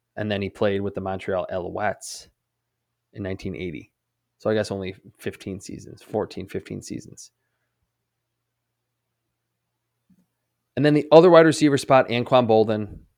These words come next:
to me, Hall of Famer. I, I, I don't think, um, there would be a lot of people disagreeing with that. He's kind of on the fringe,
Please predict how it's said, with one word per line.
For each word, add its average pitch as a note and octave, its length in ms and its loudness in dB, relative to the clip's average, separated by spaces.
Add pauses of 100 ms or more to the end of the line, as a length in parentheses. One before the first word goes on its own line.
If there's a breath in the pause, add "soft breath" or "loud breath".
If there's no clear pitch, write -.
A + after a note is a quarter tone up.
(120)
to B2+ 100 -4
me, B2+ 140 2
Hall A2+ 240 4
of G#2+ 80 -2
Famer. F#2+ 480 -8
I, G2+ 180 -8
I, - 180 -8
I G#2+ 60 -2
don't G#2 240 -6
think, G2+ 400 -10 (480 soft breath)
um, F2+ 720 -8 (720)
there G#2 140 0
would G2+ 80 -4
be G2+ 120 -4
a F#2+ 60 -4
lot G2 400 0
of C3 100 -2
people C#3+ 280 -4
disagreeing C3 500 -2
with C3 120 -2
that. C3 180 4
He's A2+ 160 -4
kind A#2 240 -2
of A#2+ 60 -2
on B2+ 120 4
the B2 80 -6
fringe, B2+ 500 -6